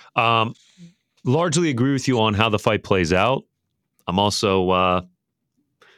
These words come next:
Speaker 1: going, going back to the well. I'm doing, doing something that I know could, could very well hurt me. Uh, you know, could be
Speaker 2: Ooh.
Speaker 1: bad for me in, in the long run. Uh, I'm taking the under,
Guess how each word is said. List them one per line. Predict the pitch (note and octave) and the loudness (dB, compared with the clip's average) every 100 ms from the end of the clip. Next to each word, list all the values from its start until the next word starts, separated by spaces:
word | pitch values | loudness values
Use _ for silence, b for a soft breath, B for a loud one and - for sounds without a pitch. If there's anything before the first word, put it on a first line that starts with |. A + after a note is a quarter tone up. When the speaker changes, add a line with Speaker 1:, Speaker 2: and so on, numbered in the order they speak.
| b b b b b b b b | b b b b b b b b
Speaker 1:
going, | - D#3+ E3 D#3+ | -4 -2 -2 -2
going | D3+ D#3 | -2 -2
back | D3+ D3 | -2 -2
to | C3 | -2
the | |
well. | G#2+ A#2+ G2+ | 0 2 2
I'm | F#2 - D#3 D#3+ | 2 0 -2 -4
doing, | C#3 C#3+ C3 C3 D#3+ | -2 0 0 -2 -2
doing | D3+ D#3 | -2 0
something | D#3 C#3 | 0 0
that | B2+ A2+ | 0 2
I | A2 | 2
know | A#2 G#2+ | 2 0
could, | - G2 - | 0 -2 0
could | A#2 G2 | -2 0
very | G#2 F#2+ | 2 2
well | F2+ E2+ | 2 2
hurt | F2 E2+ D#2+ | 2 0 -2
me. | D#2 - - | -8 -10 -6
Uh, | F2+ E2+ E2+ | -2 0 0
you | F2 | -2
know, | D#2+ | -2
could | - F2 | -4 -2
be | G2 | -2
Speaker 2:
Ooh. | E2 | 0
Speaker 1:
bad | E2 E2+ E2+ | 0 0 -2
for | G2 | -4
me | E2+ E2 | -2 0
in, | E2 E2 | -2 -4
in | - F#2+ | -6 -4
the | E2+ | -2
long | E2 E2 E2 | 0 0 0
run. | E2 D#2+ | -2 -2
Uh, | E2 E2 E2 | -2 -4 -4
I'm | - G2 | -6 -4
taking | E3 E3 | -2 -2
the | C#3 | -2
under, | C#3 D3 D#2+ | -2 -2 -6